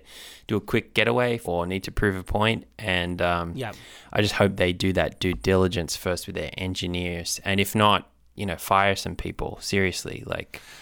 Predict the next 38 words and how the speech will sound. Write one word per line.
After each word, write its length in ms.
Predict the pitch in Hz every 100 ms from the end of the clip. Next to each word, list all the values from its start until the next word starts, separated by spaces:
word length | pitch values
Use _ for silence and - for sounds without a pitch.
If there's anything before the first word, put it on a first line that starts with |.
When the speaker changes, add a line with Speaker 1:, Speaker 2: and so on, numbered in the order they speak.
| -
Speaker 2:
That's 260 | 226 262 -
the 220 | 233 220
other 200 | 208 226
thing 300 | - 190 165
I 80 | 151
do 220 | 131 165
sort 180 | 190 165
of 80 | 131
hope 200 | 151 135
to 120 | 156
see 180 | - 143
today 280 | 196 185 190
is 140 | 175
a 40 | -
culling 380 | 180 170 156
of 140 | 143 107
the 80 | 113
fold. 420 | 139 117 95 92 - _ -
Speaker 1:
Yeah. 220 | 107 87 - - - - -
This 380 | 113 139 175 -
is 340 | 123 107 90 -
TEP 320 | - 131 -
Talk's 420 | - 135 127 -
Watch 400 | 98 95 113 - 185
Along 420 | 160 120 127 131
September 600 | - - - 92 95 117
Apple 380 | 95 95 - 117
event, 400 | 120 98 90 - 95
and 160 | 92
it's 180 | 90 -
about 340 | 147 110 107 -
to 80 | 139
begin 500 | 143 131 90 76 85
in 180 | 98 82
three. 640 | - - 110 101 67 - -
Speaker 2:
Three, 500 | 196 202 175 104 - _ _ _ -
two. 320 | - 180 151
Speaker 1:
Two. 480 | 127 123 107 90